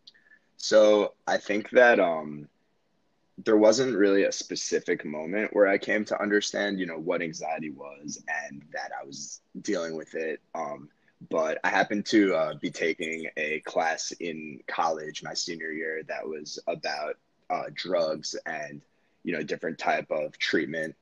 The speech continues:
Um, and, you know, there were some anti-anxiety drugs we were learning about. So I had to,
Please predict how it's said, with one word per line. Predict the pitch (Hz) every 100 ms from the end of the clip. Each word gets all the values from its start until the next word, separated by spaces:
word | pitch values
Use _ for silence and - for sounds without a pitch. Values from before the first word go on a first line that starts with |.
| _
Um, | 82 76 73 71 _ _ _ _ _ -
and, | 87 73 73 76 73 - _ _ - - - - _
you | 117
know, | 107 90
there | 87
were |
some | 90 95 90 80 -
anti-anxiety | 82 80 80 82 82 76 80
drugs | 80 92 82 90
we |
were | 85
learning | 80 76 80
about. | 78 87 90
So | - 85 82 78 - - 87
I | 85
had | 87 82
to, | 90 82